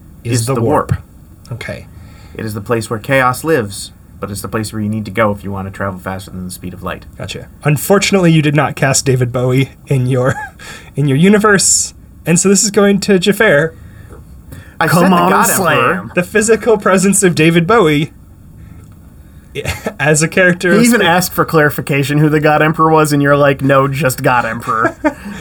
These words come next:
Speaker 2: Well, that's what he, yeah.
Speaker 1: I, I bear no ill will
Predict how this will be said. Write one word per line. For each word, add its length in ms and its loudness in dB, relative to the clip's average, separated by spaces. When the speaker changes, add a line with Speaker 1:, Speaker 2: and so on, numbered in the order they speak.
Speaker 2:
Well, 100 2
that's 160 2
what 140 2
he, 160 -6
yeah. 160 -12
Speaker 1:
I, 400 2
I 100 0
bear 220 2
no 160 4
ill 180 4
will 380 0